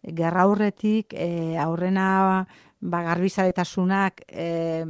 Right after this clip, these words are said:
ezarritako orbel guztia ahaztu beharra,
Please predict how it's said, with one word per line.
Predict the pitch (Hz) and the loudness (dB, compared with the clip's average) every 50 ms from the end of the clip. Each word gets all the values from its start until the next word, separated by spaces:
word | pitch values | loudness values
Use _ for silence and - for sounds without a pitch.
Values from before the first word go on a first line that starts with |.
| - - | -8 -6
ezarritako | - 175 - - 185 185 196 196 185 190 185 - 196 185 180 180 180 180 - | -6 -6 -6 -4 -4 -4 -2 -2 0 -2 0 2 2 4 4 4 4 2 0
orbel | - 170 180 180 180 180 208 214 214 202 | 0 0 0 0 0 2 2 2 2 2
guztia | 180 190 196 - - - _ - 226 214 208 196 190 190 185 185 185 185 185 185 185 185 190 - - _ _ _ _ _ _ _ _ _ - - - _ _ _ - - - - - - - _ | 2 0 -2 -2 -4 -10 _ -2 2 2 4 4 4 4 4 4 2 2 2 0 -2 -4 -6 -8 -14 _ _ _ _ _ _ _ _ _ -20 -20 -20 _ _ _ -20 -20 -20 -20 -20 -20 -20 _
ahaztu | - 175 185 - - - - 233 220 | -10 -8 -8 -8 -10 -4 0 0 2
beharra, | 202 208 196 190 180 175 185 196 | 4 4 4 4 2 2 2 2